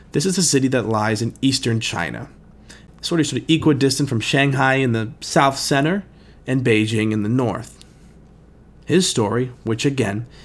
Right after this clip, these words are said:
is shrouded in missing information and often different interpretations that contradict themselves, is often seen in a light familiar with another important birth story in Western culture. Let's see if you can guess it,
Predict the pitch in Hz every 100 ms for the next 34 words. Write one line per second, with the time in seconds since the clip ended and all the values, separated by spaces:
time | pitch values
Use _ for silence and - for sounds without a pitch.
0 | - - 143 - - 127 131 147 151 131
1 | 131 135 117 120 139 123 127 135 117 104
2 | 113 127 123 113 117 117 123 113 120 -
3 | 135 127 127 120 135 127 - 120 - 120
4 | 127 127 131 123 139 117 131 - 123 120
5 | 120 120 120 - - - - 117 - 135
6 | 147 - 175 - 117 113 110 - 113 110
7 | - - - 113 117 117 - 123 120 120
8 | 127 135 113 110 117 - - - 113 113
9 | 113 120 120 120 104 98 127 110 104 -
10 | 110 104 107 120 110 90 - 92 - 117
11 | 107 - - - - - - - - -
12 | - - - - - - - 165 151 104
13 | 92 101 107 120 120 - -